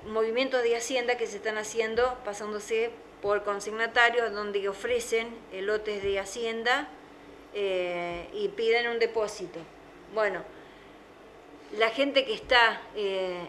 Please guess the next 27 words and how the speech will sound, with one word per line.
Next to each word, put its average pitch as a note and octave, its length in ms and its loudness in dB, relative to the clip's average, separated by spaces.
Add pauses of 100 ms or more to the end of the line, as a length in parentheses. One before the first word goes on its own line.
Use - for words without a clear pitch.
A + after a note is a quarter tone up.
en A3+ 180 -2
ese B3+ 300 2
tema, F3+ 480 0 (640)
con F#3+ 180 -2
respecto G3 400 -2
al, E3+ 140 0
al E3+ 140 -4
movimiento G3 520 -4
de G3 120 0
Hacienda, F#3+ 1080 2
y F#3 240 -8 (240)
aprovechando G3+ 720 2
toda A3 140 0
esta G3+ 380 2
parte G#3 360 4
de F#3+ 80 2
inundación F#3+ 500 -2
y - 20 -8
todo A#3 180 4
demás, A#3+ 300 4 (880)
tiene D4 280 4
lugares A3 480 6
en G3 160 -4
donde F#3+ 300 -2
pueden, G#3+ 500 2
este, F#3+ 380 -6
recurrir C#4 720 -2